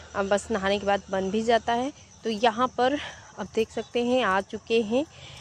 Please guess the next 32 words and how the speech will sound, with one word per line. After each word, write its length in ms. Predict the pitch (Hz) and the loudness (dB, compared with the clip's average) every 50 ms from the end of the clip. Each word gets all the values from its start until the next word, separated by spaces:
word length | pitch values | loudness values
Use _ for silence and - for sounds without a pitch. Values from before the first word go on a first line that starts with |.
| - - - | -16 -8 -6
यहाँ 200 | 220 190 190 196 | -4 -2 -2 0
दोपहर 400 | 190 202 196 - - 214 226 233 | 0 -2 -2 0 2 2 2 2
का 120 | - - 247 | 2 0 -2
time 320 | 226 - 214 214 214 226 233 | 0 0 0 2 2 2 0
है 80 | 226 | -2
friends, 480 | 214 - 226 226 240 247 240 - - - - - | -2 -2 0 0 2 0 0 -2 -6 -14 -10 -6
और 300 | 196 190 190 190 190 - - | -2 0 0 0 0 -2 -2
आराम 340 | 196 196 196 196 202 208 208 | -2 0 0 0 0 -2 -4
से 200 | - 247 254 262 - - - - - - - - | -2 -2 -2 -2 -2 -6 -20 -20 -20 -20 -14 -10
नाश्ता 400 | 196 196 202 202 196 - - 220 214 | -4 -2 -2 -2 0 0 2 2 4
वगैरह 220 | 214 208 214 214 | 4 4 4 4
देने 260 | 202 208 208 214 214 | 4 2 0 0 0
के 120 | 208 226 214 | -2 -2 0
बाद 220 | 208 214 220 202 | 2 2 0 0
हमने 260 | 175 170 185 185 190 | -4 -6 -4 -4 -2
lunch 320 | 190 185 190 196 214 - 233 | -2 -2 -2 -2 -2 -2 -2
वगैरह 200 | 214 220 214 220 | 0 2 0 0
भी 140 | 208 220 226 214 | 0 0 -2 0
बना 340 | 208 208 196 202 196 208 | 0 0 0 0 -2 -4
लिया 280 | 214 220 214 214 226 240 | -2 -2 -2 0 0 -2
और 360 | - - 196 190 190 190 196 196 180 - - - - - - | 0 0 -2 0 -2 -2 -4 -6 -10 -12 -16 -20 -18 -8 -4
फिर 280 | 233 247 262 247 240 208 | 0 0 2 2 0 -2
हम 260 | - - 196 190 190 - - | -4 -4 -6 -6 -6 -6 -6
आराम 280 | 185 185 180 185 202 196 | -2 -2 -2 -2 -2 -4
से 140 | - 220 | -4 -2
यहाँ 320 | 214 196 180 196 202 214 214 - - | -2 -2 0 0 0 -2 -2 -2 -2
कर 160 | 202 196 190 | -2 0 2
रहे 200 | 190 196 190 196 | 2 2 2 2
हैं 140 | 190 202 208 | 2 0 -4
लिपाई। 420 | 202 190 - - 185 190 214 262 - - - - - - - - 202 | -4 -6 -6 -4 -4 -2 -2 -2 -4 -8 -14 -18 -18 -16 -6 -2 0
और 100 | 202 185 | 0 0
दीवार 380 | - 208 196 208 208 208 220 | 0 -2 2 4 4 4 2